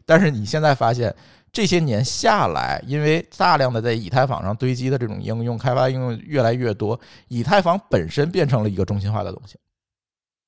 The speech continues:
虽然它的架构是去中心化，所谓的啊，去中心化的，但是以太坊本身变成了一个中心化的东西。所以它这次升级，我觉得最大一个问题是什么呢？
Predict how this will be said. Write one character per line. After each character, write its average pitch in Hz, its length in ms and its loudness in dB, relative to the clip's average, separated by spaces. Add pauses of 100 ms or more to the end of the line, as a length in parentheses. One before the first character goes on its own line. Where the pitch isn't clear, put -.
(800)
虽 233 120 -2
然 311 80 6
它 349 120 4
的 - 60 2
架 403 140 0 (140)
构 123 140 4
是 113 100 -2
去 - 180 -4
中 98 160 -2
心 90 140 -4
化， 85 160 -2
所 143 280 0
谓 220 220 4
的 113 80 2
啊， 92 240 2
去 - 180 -6
中 117 140 -4
心 107 160 -2
化 92 240 -2
的， 113 80 -12 (540)
但 202 120 2
是 175 60 4
以 127 100 -2
太 185 140 2
坊 214 140 0 (100)
本 82 180 0
身 147 260 -2
变 156 180 -4
成 92 120 -4
了 82 60 -10
一 87 40 -10
个 - 100 -10
中 90 120 -10
心 95 140 -8
化 101 80 -6
的 - 100 -12
东 - 180 -20
西。 - 100 -20 (200)
所 311 140 -2
以 285 40 4
它 269 140 0
这 370 220 4
次 151 200 0
升 156 220 0
级， 160 120 -2
我 120 120 2
觉 120 140 -4
得 156 60 0
最 359 180 -2
大 262 160 -2
一 117 120 -4
个 135 100 0
问 302 220 -2
题 - 260 -12
是 113 160 -8
什 - 180 -8
么 85 160 -6
呢？ 80 140 -8